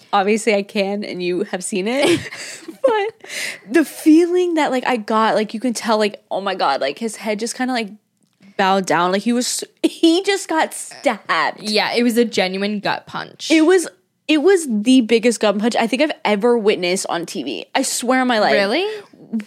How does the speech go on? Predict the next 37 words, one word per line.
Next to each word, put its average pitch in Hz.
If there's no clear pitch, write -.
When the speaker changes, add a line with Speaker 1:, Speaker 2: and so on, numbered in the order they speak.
Speaker 1:
Can 294
you 349
name 311
a 349
bigger 247
one 330
besides 220
Speaker 2:
Shauna. 87
Speaker 1:
No. 214
Speaker 2:
Yeah, 208
'cause 226
she 262
had 262
composure. 156
Speaker 1:
Because 277
we're 277
also 294
talking 330
about, 294
like, 254
Speaker 2:
I 254
Speaker 1:
we're 254
also 233
Speaker 2:
also 320
Speaker 1:
used 247
to 254
girls 165
getting 214
fucked 226
over. 277
Speaker 2:
Totally. -
Speaker 1:
As 233
fucked 214
up 220
as 202
that 185
sounds. 190